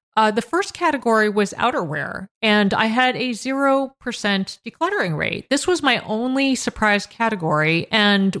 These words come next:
what happened is it turns out that when I went to the hall closet to review my jackets and get rid of a bunch of them,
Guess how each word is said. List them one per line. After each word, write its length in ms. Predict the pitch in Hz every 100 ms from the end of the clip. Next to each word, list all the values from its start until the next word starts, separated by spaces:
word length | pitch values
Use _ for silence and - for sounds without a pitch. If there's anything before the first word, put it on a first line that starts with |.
| -
what 140 | 208
happened 400 | 269 480 202 165
is 360 | 165 160 165 - _ _ _ _ _ -
it 160 | 247
turns 300 | - 302 311
out 180 | 320 294
that 120 | 220
when 120 | 214
I 120 | 208 202
went 280 | 202 202
to 100 | -
the 100 | 254
hall 260 | 226 226 208
closet 720 | - 226 220 208 170 165 - -
to 500 | - 202 190 190 180
review 640 | - 165 185 190 190 185 -
my 160 | 185 170
jackets 520 | 165 165 - 269 -
and 120 | 190
get 140 | 170 175
rid 140 | 175
of 80 | 180
a 60 |
bunch 220 | 208 214 240
of 80 |
them, 300 | 233 247 262